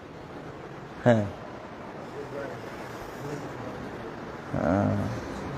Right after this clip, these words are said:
ঠিকই আছে, থামো, এভাবেই থাকো। এবার যখন উঠবো, তখন "সামি আল্লাহু লিমান হামিদা, রব্বানা লাকাল হামদ", এই কথাটা "সামি আল্লাহু লিমান হামিদা" বলে হাত ওই পর্যন্তই উঠাতে হবে এবং ওইভাবেই উঠিয়ে ছেড়ে দিতে হবে।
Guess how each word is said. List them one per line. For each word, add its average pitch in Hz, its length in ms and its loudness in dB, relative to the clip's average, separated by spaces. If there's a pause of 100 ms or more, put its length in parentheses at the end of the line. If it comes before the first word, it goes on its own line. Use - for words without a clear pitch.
(320)
ঠিকই 196 300 12
আছে, 120 260 12 (280)
থামো, 180 280 12
এভাবেই 180 340 12
থাকো। 110 340 10 (560)
এবার 185 280 12
যখন 196 260 12
উঠবো, 185 500 12
তখন 175 300 12 (400)
"সামি 170 320 12
আল্লাহু 175 360 12
লিমান 165 260 12
হামিদা, 170 520 12
রব্বানা 160 380 12
লাকাল 143 340 12 (140)
হামদ", 175 240 12 (580)
এই 156 160 12
কথাটা 165 300 12
"সামি 170 320 12
আল্লাহু 175 280 12
লিমান 160 220 12
হামিদা" 156 260 12
বলে 156 160 12
হাত 135 400 12 (120)
ওই 226 140 12
পর্যন্তই 196 460 12
উঠাতে 165 300 12
হবে 170 140 12
এবং 175 260 8
ওইভাবেই 135 460 12 (680)
উঠিয়ে 202 340 12
ছেড়ে 170 260 12
দিতে 127 220 10
হবে। 90 220 6